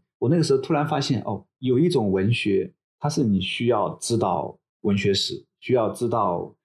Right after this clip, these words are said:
作家的写作的方式啊，需要知道他怎么写，可能比他写什么来说是，是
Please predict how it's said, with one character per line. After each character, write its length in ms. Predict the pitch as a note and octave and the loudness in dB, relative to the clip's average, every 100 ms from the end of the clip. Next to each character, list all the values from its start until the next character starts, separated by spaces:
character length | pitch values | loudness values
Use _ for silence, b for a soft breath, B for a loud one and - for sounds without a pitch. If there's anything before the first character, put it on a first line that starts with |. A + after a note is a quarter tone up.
| _ _ - | _ _ -2
作 180 | B2 G#2+ | 0 2
家 240 | G#2+ G2+ | 0 -2
的 320 | G2 G2 F2 | -2 -2 0
写 260 | G#2+ - F2 | -2 -2 0
作 240 | G2 G2+ | 2 2
的 340 | F2 E2 C#2 - | 2 -2 -4 -8
方 160 | C3+ C3 | -4 -2
式 340 | - B2+ - _ _ _ - | 0 -2 -2 _ _ _ -6
啊， 160 | F#2+ | -4
需 200 | G2 B2+ | -4 -2
要 240 | C3 G#2+ G2 | 0 0 -4
知 180 | - | -6
道 100 | B2+ | -2
他 100 | A#2+ | 0
怎 200 | D#3+ G#2+ | 0 0
么 100 | E2+ | 0
写， 320 | - - - - _ - | 0 -2 -4 -10 _ -4
可 100 | A#2+ | -2
能 140 | B2+ | 0
比 100 | A2 | -2
他 240 | B2+ A#2+ | -2 -2
写 320 | A#2+ - A2 F2+ | -2 -2 0 0
什 140 | F2+ | -2
么 240 | G2+ A2+ - _ _ _ | -2 -4 -10 _ _ _
来 180 | - G#2 | -4 -2
说 380 | G#2+ A#2 A2 - | 0 0 0 -2
是， 260 | - G2+ - | -6 -8 -8
是 260 | - - | -10 -12